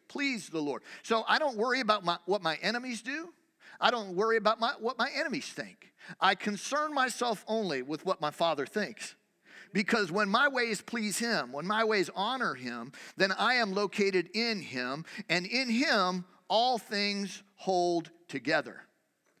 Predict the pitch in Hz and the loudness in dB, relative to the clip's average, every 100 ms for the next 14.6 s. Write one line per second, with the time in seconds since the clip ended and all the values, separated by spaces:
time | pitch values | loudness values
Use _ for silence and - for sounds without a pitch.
0 | - - 165 180 - 202 190 226 247 302 | -20 -14 -4 -4 0 2 2 2 0 2
1 | 277 240 226 220 190 180 233 196 170 - | 2 2 0 -2 -2 0 0 0 -4 0
2 | 233 226 220 208 - - 220 214 175 123 | 0 4 4 4 0 0 4 6 6 2
3 | 110 - - - - 170 160 - _ 117 | -2 -12 -20 -6 0 2 0 -6 _ -10
4 | 135 165 170 139 107 - - 170 190 185 | -6 -2 -2 -2 -6 -14 -8 -4 -2 -2
5 | 180 202 185 175 202 175 180 180 165 - | 0 2 2 4 4 6 6 6 4 4
6 | 170 175 - 226 226 214 165 240 330 339 | 4 2 -4 0 4 4 2 2 2 4
7 | 339 330 285 285 302 302 294 214 262 220 | 2 0 -2 0 4 6 4 0 2 2
8 | 180 269 330 392 311 330 285 - 269 262 | 2 4 4 4 2 2 0 -2 -4 -2
9 | 247 - - _ _ _ _ _ _ _ | -6 -14 -20 _ _ _ _ _ _ _
10 | _ _ _ _ _ _ _ _ _ _ | _ _ _ _ _ _ _ _ _ _
11 | _ _ _ _ _ _ _ - 202 - | _ _ _ _ _ _ _ -8 -8 -2
12 | 220 175 135 110 - - - _ _ _ | 0 0 -2 -12 -12 -16 -20 _ _ _
13 | _ _ _ _ _ - 170 170 175 143 | _ _ _ _ _ -4 -4 0 -2 0
14 | - 156 123 95 - - | -6 -8 -8 -12 -16 -20